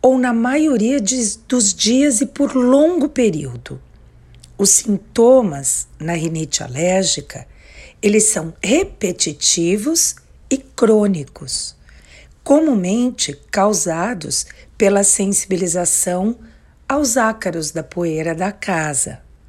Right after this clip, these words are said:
do paciente. Portanto, se o seu filho vive resfriado, desconfie de uma rinite alérgica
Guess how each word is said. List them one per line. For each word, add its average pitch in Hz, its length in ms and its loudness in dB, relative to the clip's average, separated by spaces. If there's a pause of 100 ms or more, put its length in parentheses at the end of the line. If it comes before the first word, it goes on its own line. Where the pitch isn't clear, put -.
do 143 120 -8
paciente. - 880 -8 (360)
Portanto, 220 800 0 (480)
se - 160 2
o 233 60 2
seu 208 200 2
filho 285 400 2
vive 233 460 2
resfriado, 196 1120 0 (240)
desconfie 208 1040 -2 (120)
de 202 100 0
uma 220 160 0
rinite 226 800 -4
alérgica 175 840 -4